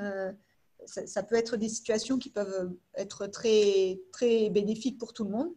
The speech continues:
Euh, alors là, c'est un peu une anecdote, mais, euh, euh, j'étais juste avant l'arrivée de cette crise sur des actions, euh, que je, j'ai complètement mis en suspens. Par exemple,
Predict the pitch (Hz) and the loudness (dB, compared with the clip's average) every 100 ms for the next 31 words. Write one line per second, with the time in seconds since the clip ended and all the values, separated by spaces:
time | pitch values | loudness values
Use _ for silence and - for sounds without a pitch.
0 | _ - - - _ _ _ _ _ _ | _ -20 -20 -20 _ _ _ _ _ _
1 | _ - 220 240 233 240 240 294 311 269 | _ 2 8 10 12 12 12 10 8 6
2 | 277 294 269 262 240 208 311 320 254 240 | 6 6 8 8 8 10 8 8 0 4
3 | 233 220 214 214 202 202 - _ _ _ | 6 6 6 4 0 -8 -14 _ _ _
4 | _ _ _ - - _ 196 190 180 185 | _ _ _ -20 -20 _ 6 8 10 10
5 | 180 170 160 - 240 254 302 269 320 - | 8 6 2 2 2 4 4 4 4 6
6 | 277 294 277 269 262 254 254 247 240 233 | 4 4 2 2 2 0 0 0 0 0
7 | 226 220 208 208 233 247 262 240 233 233 | 0 -2 -2 2 2 2 2 0 2 2
8 | 233 311 294 269 214 233 233 233 - 262 | 2 -4 -2 -2 0 4 4 2 0 0
9 | 269 240 208 208 208 - _ _ _ - | 2 2 2 2 -2 -12 _ _ _ -2
10 | 233 220 220 214 202 202 294 320 269 233 | -2 0 -2 -4 -8 -2 0 2 2 2
11 | 233 226 269 - 320 349 233 220 233 233 | 2 0 -2 -2 -2 2 2 2 0 -2
12 | 226 202 | -2 -4